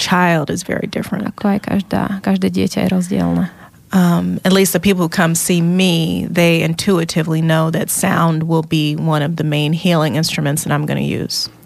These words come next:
Speaker 2: Ľudia, ktorí tak intuitívne ku mne prídu, ved-, vedia teda intuitívne, že jedna z tých najdôležitejších liečiacich častí prvkov bude to spie-, spievanie, ten zvuk.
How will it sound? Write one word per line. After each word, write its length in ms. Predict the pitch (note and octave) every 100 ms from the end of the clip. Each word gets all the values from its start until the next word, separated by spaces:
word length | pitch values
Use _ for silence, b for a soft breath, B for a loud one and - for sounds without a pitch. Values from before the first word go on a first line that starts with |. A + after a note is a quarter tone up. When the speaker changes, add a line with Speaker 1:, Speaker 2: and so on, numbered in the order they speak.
| -
Speaker 2:
Ľudia, 320 | - A3 G3+ G#3
ktorí 320 | - G3+ G3
tak 160 | G3+
intuitívne 640 | G#3 G#3 G#3 G#3 G#3 G3 F#3+
ku 100 | G3+
mne 220 | G3 G3
prídu, 320 | - G#3 G3
ved-, 480 | F#3 F#3 G3 F#3 - G3+
vedia 320 | F#3+ F#3+ F#3
teda 180 | F#3+ F#3+
intuitívne, 720 | G3 G#3 G3 G3 G3 F#3+ F#3 G3
že 400 | G3 F3+ F3+ - - -
jedna 400 | G#3 G3 F#3 F#3
z 60 | -
tých 180 | F#3 F#3+
najdôležitejších 960 | F#3 F#3 F#3 F#3+ F#3+ F#3 F#3 - F#3+ -
liečiacich 720 | F#3+ G3 - F3+ - F3 - B B B B
častí 400 | - G3 - F#3
prvkov 340 | F#3+ F#3+ F#3+
bude 220 | F3+ F#3 F#3
to 160 | F#3
spie-, 320 | - - G3
spievanie, 480 | - G3+ F#3+ F#3 F3+
ten 180 | F3+ F3+
zvuk. 480 | F3 F3 F3+ -